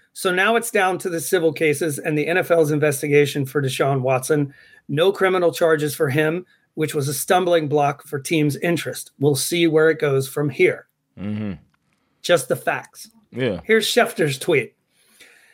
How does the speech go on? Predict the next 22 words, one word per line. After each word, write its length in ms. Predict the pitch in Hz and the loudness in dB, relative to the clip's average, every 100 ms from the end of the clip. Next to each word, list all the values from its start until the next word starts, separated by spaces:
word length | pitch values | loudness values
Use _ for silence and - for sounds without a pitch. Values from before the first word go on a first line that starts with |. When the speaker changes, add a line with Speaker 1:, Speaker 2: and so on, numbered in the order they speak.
| _ _ _ | _ _ _
Speaker 1:
"This 320 | 156 233 233 240 | 0 2 2 0
is 140 | 170 | 0
why 260 | 165 185 175 | 2 4 4
Deshaun 520 | 156 143 190 190 196 | 2 0 4 4 4
Watson, 480 | 160 156 - 156 151 | 2 2 2 -2 0
from 240 | 180 196 | 0 2
the 80 | 196 | 2
beginning, 540 | 180 151 165 156 151 | 0 2 2 2 0
welcomed 440 | 139 170 170 185 160 | 2 2 4 2 2
a 60 | |
police 420 | 147 165 160 160 156 | 0 0 0 0 0
investigation. 880 | 147 151 147 160 147 147 135 117 110 | -2 0 -2 -2 2 2 0 -6 -10
He 200 | - 135 | -10 -8
felt 380 | - 190 208 | 0 2 2
he 140 | - 220 | 2 2
knew 300 | 190 175 170 | 4 4 4
that 220 | 160 147 | 2 0
the 80 | 139 | -6
truth 500 | - - 196 - - | -4 2 2 0 -4
would 160 | 139 | -6
come 220 | 135 165 143 | -4 -2 0
out. 240 | 120 98 | -2 -6